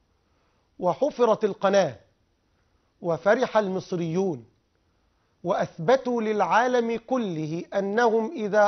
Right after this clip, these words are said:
أرادوا شيئا تحقق لهم بفضل الله ما أرادوا،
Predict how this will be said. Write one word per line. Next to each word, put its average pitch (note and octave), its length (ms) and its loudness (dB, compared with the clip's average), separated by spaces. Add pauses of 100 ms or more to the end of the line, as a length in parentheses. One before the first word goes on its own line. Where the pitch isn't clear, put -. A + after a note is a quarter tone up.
(100)
أرادوا G#3 640 2
شيئا A3+ 640 -2 (960)
تحقق G#3+ 720 2
لهم A3 440 0
بفضل G#3 520 -2
الله A3 540 0
ما B3+ 320 0
أرادوا، G3 440 4